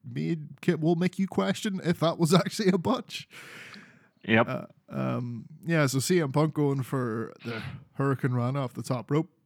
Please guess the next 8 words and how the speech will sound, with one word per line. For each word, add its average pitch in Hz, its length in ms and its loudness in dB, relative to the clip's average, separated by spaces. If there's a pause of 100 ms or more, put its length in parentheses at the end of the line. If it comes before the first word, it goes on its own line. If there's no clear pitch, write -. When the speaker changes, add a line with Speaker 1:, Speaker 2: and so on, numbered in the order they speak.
(800)
Speaker 1:
Falls, 156 1000 2 (260)
s-, - 300 -14
immediately 127 380 -6
starts - 400 -8
selling 117 340 -4
his 113 180 -8
leg. 123 480 -2 (960)
Uh, 113 380 -2